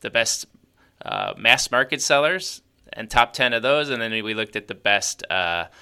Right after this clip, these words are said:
salon brand sellers. So we got all this, so we got those twenty twenty there. And I personally feel that when you're formulating something, uh, and you're trying to make a better formula, you should try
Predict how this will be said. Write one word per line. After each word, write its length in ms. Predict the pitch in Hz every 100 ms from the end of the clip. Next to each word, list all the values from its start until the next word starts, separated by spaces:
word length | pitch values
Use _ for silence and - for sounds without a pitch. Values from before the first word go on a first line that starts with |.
| - _ -
salon 800 | - 117 101 101 110 117 - -
brand 400 | 127 123 135 147
sellers. 680 | - 135 160 190 185 - - _ _ _
So 280 | - 113 107
we 120 | 107
got 200 | 110 123
all 100 | 143
this, 120 | 117
so 120 | 127 123
we 100 | 131
got 140 | 135
those 200 | 120 -
twenty 580 | - - 120 110 104 - - - - - -
twenty 260 | 117 101
there. 240 | 90 80 -
And 240 | 151 147
I 140 | 147 175
personally 560 | - - 190 190 165
feel 320 | 123 113 101 98
that 380 | 95 92 - -
when 140 | 120
you're 80 | 110
formulating 520 | - 127 135 135 143
something, 440 | 147 143 151 170 - - - _ _ _ _ _
uh, 40 | - _ _ _ -
and 140 | 127 110
you're 100 | 113
trying 320 | 131 120 117
to 100 | 110
make 200 | 107 107
a 60 | 95
better 240 | 104 98
formula, 440 | - 185 120 92 -
you 120 | 131
should 260 | - 113 -
try 460 | - 120 120 98